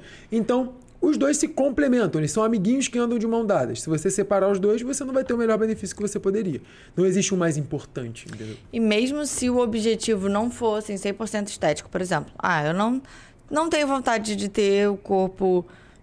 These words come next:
Speaker 2: musculoso, não tenho vontade de ter o corpo definido, não tenho vontade de emagrecer, mas eu quero ser saudável." Você precisa dos dois. Você pode ter uma alimentação nutritiva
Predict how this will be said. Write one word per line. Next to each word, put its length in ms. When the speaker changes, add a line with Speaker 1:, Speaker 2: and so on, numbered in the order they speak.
Speaker 2:
musculoso, 720
não 140
tenho 160
vontade 300
de 60
ter 60
o 40
corpo 200
definido, 480
não 100
tenho 140
vontade 500
de 320
emagrecer, 880
mas 400
eu 80
quero 200
ser 180
saudável." 480
Você 120
precisa 280
dos 160
dois. 260
Você 160
pode 320
ter 300
uma 160
alimentação 400
nutritiva 720